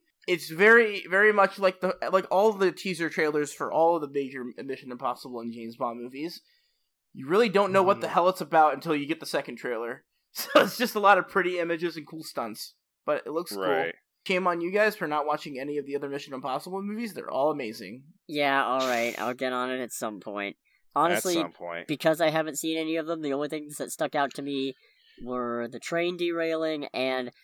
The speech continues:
Speaker 3: that one guy had a really sick sunglasses and gas mask combo.
Speaker 1: Yes, he did.
Speaker 3: That
Speaker 2: Mm.
Speaker 3: looked sinister as fuck.
Speaker 1: Yeah, I wonder who's playing the villain. I don't think they've really, have they, have they gotten a cast list out?
Speaker 3: Uh, I haven't paid any attention to this movie because I just found out the tra-,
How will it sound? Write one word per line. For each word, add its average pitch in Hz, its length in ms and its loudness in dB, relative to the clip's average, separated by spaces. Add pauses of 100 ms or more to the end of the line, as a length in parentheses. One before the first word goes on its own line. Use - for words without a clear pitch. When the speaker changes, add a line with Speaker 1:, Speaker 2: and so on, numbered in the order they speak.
(140)
Speaker 3:
that 165 200 4
one 165 280 2
guy 143 260 4
had 127 160 0
a 123 60 2
really 151 400 -2
sick - 380 -4
sunglasses 135 840 0
and 107 160 -6
gas 113 320 0
mask 95 320 -6
combo. 98 520 -6 (160)
Speaker 1:
Yes, 180 340 6
he 214 100 -4
did. 190 360 4
Speaker 3:
That 196 140 6
Speaker 2:
Mm. 233 40 -2
Speaker 3:
looked 175 120 -2
sinister 170 580 -2
as 104 160 -10
fuck. - 500 0 (100)
Speaker 1:
Yeah, 190 380 10
I 165 140 8
wonder 226 280 6
who's 226 200 0
playing 214 340 0
the 151 60 -2
villain. 156 320 0
I 143 80 -2
don't 165 140 0
think 208 160 -4
they've 170 180 -2
really, 160 340 -2
have 180 160 -2
they, 180 140 2
have 185 180 -2
they 196 80 -2
gotten 190 240 2
a 156 40 -6
cast 156 340 -4
list 196 180 -12
out? 220 300 0 (500)
Speaker 3:
Uh, 123 380 0 (180)
I 143 60 4
haven't 151 220 2
paid 156 180 4
any 151 200 0
attention 147 340 -4
to 139 60 -4
this 131 140 -8
movie 143 300 -4
because 120 300 -4
I 120 100 -2
just 120 220 -10
found 127 180 -4
out 123 140 -2
the 117 80 -10
tra-, - 120 -10